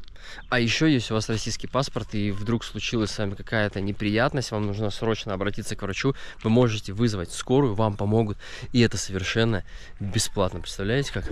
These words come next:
Несмотря на то, что мы щас заедем в квартиру, я все равно хочу набрать полные баки. Пусть будет эта техническая вода, чтобы потом, когда мы уже будем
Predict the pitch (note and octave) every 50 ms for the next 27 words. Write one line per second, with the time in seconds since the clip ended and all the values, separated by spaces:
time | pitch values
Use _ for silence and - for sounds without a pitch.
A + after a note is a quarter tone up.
0 | - D3 - - C3+ B2+ - D3 C#3 D#3+ E3 D#3 C#3+ B2+ E3 - - B2 C3+ C3
1 | C3+ C#3+ C#3 C3 B2 C3+ A#2 A#2+ C3+ C#3 B2+ B2+ - - B2+ A#2 - - - F#3+
2 | G3 F3+ D3+ C3+ B2 - D3 D3 C#3+ C3 B2+ A#2+ A#2 A2+ - B2 - - B2+ B2
3 | A2+ A#2+ B2 A#2 - - C#3 C3+ C3 B2+ A#2 A2 A2 G#2+ C3 D#3 F3 - - A2+
4 | - - - - - - - - - C#3+ C#3 B2 - A#2+ B2+ D3+ D3 C3 A#2 -
5 | - - - - - - C#3+ C#3 - - - - B2+ A#2 A#2+ B2 D3+ D#3+ - -
6 | - - B2 C3 - C#3+ C3 B2+ B2+ B2 A#2+ A#2 A#2 A2+ A2+ A2+ A#2 A#2+ A#2+ B2
7 | B2+ A#2+ B2 A2+ G#2